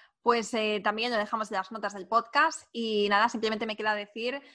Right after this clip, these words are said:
muchísimas gracias de nuevo por, por estar aquí, por tu paciencia también, por, <laughs> por ese empiece tan torpe, pero,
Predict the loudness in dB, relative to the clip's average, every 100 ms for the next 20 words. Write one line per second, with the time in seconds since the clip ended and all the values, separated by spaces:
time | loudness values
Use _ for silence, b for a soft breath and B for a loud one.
0 | b -10 -8 -6 -6 -2 -2 0 0 0
1 | -2 -2 -6 -14 -10 -6 0 2 2 4
2 | 6 4 0 -2 -2 0 4 6 4 -2
3 | -4 -6 B B _ 6 6 6 2 4
4 | 2 2 4 6 6 6 2 4 6 6
5 | 6 -6 -4 2 2 2 0 -2 -4 B
6 | B B 0 2 4 2 4 4 6 6
7 | 6 6 2 4 6 6 4 -10